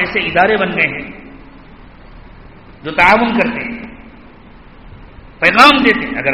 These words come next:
آپ خودکشی کرنا چاہتے ہیں تو ہم آپ کو خودکشی کا آسان راستہ بتائیں گے، اتنی فیس ادا کریں، ہم آپ کو آسانی سے مرنے کا طریقہ سکھائیں گے۔" اس میں بھی کاروبار ہو رہا ہے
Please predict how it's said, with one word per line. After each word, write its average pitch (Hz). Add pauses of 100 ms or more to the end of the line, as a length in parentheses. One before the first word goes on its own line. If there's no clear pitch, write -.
آپ 139
خودکشی 147
کرنا 156
چاہتے 160
ہیں 190
تو 139
ہم 147
آپ 143
کو 151
خودکشی 147
کا 135
آسان 127
راستہ 120
بتائیں 110
گے، 107
اتنی 151
فیس 147
ادا 151
کریں، 175 (2250)
ہم 170
آپ 165
کو 170
آسانی 190
سے 196
مرنے 180
کا 180
طریقہ 170
سکھائیں 139
گے۔" 135
اس 180
میں 226
بھی 226
کاروبار 147
ہو 101
رہا -
ہے -